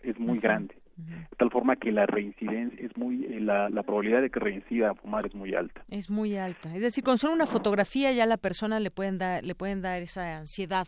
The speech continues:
Speaker 2: por fumar.
Speaker 1: Exacto, y es lo que
Speaker 2: Ujú.
Speaker 1: demostramos en el estudio con resonancia magnética.
Speaker 2: Sí.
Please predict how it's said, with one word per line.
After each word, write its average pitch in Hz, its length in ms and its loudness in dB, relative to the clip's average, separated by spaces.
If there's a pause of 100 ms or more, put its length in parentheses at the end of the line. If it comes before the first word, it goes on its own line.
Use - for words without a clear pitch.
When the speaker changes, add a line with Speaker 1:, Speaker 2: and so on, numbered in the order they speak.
Speaker 2:
por 160 120 -14
fumar. - 300 -14 (960)
Speaker 1:
Exacto, 180 360 8
y 156 60 8
es 156 60 6
lo 156 80 6
que - 100 4
Speaker 2:
Ujú. 123 80 4
Speaker 1:
demostramos 123 420 -2
en - 80 -4
el 98 80 2
estudio 117 220 0
con 104 140 -4
resonancia 95 360 -4
magnética. 123 540 -2
Speaker 2:
Sí. 175 240 -6